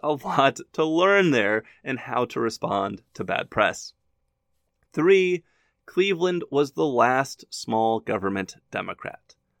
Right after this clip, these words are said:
Remember, uh, Grover was King Veto. He issued more vetoes per year than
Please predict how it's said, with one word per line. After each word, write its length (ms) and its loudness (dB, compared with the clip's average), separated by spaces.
Remember, 400 0
uh, 60 -6
Grover 600 4
was 220 -2
King 500 -2
Veto. 520 -2
He 240 -2
issued 280 -2
more 400 0
vetoes 340 0
per 220 0
year 260 0
than 180 -4